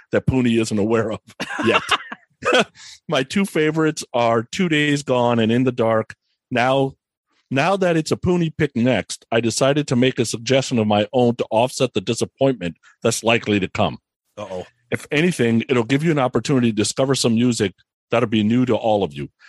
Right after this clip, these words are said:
Speaker 1: My choice is a band called Red Sea. They released an album called Blood in ninety-four, but it's not grunge. You'll find it on YouTube since it probably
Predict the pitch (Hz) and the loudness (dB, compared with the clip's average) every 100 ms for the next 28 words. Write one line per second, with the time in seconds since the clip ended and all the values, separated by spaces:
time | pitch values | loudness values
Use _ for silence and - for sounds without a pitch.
0 | - 107 104 - - 151 170 - - 117 | -6 0 0 0 0 0 0 -2 -2 0
1 | 107 104 123 143 - 120 117 101 78 92 | 0 0 2 0 -2 0 0 0 -2 0
2 | 127 131 - - 110 80 98 _ _ _ | 0 0 -2 2 0 0 -6 _ _ _
3 | - 110 107 110 131 - 135 120 127 127 | -4 0 2 2 2 0 0 2 2 -2
4 | - 117 113 95 85 117 117 90 104 - | -2 0 0 -2 -2 0 2 0 -4 -2
5 | 98 104 110 110 - 110 85 80 82 101 | 2 4 4 2 0 0 2 0 0 0
6 | 95 - 107 113 - 104 98 - - _ | 0 0 0 0 0 0 0 -2 -12 _
7 | _ - - - 110 - 127 151 143 139 | _ -20 -10 -2 -2 2 2 2 2 2
8 | 117 120 120 127 120 - 110 104 123 113 | 2 2 0 0 0 0 0 0 0 2
9 | 131 131 | 2 2